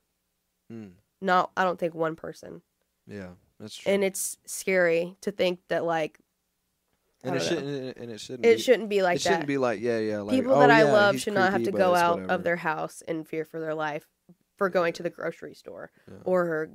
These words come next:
Speaker 2: going, like, to get gas or, you know, just going to, to and from work. You know, like, my girlfriends in my family should not
Speaker 1: Mm.
Speaker 2: feel that way.
Speaker 1: That's
Speaker 2: It's just
Speaker 1: crazy.
Speaker 2: scary,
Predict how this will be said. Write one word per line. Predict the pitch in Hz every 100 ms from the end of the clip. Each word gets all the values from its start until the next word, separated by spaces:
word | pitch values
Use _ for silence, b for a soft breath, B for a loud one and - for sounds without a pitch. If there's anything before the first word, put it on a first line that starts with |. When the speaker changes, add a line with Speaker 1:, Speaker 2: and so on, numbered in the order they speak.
| -
Speaker 2:
going, | 175 170 165 160
like, | 160 156
to | -
get | 165 156
gas | 170 151 147 156 - - - -
or, | 175 160 156 151
you | 165
know, | 165
just | 165 - -
going | 165 170
to, | - - -
to | - 185
and | 180 -
from | 165 160
work. | 156 160 156 _ _ _ -
You | 208
know, | 190 175
like, | 170 175
my | 185 185
girlfriends | 175 180 175 180 170 165 165 - _ _ _ _ _ 180
in | 180
my | 175 170
family | - 170 160 156 156
should | - 170
not | 170 160 156 151 120 - -
Speaker 1:
Mm. | 95 90 - _ _ _ -
Speaker 2:
feel | 175 156
that | 143 -
way. | 98 - - _ _ _ _ _ _ _ _ _ _ -
Speaker 1:
That's | 190
Speaker 2:
It's | 208 190
just | 214 180
Speaker 1:
crazy. |
Speaker 2:
scary, | - 196 233 180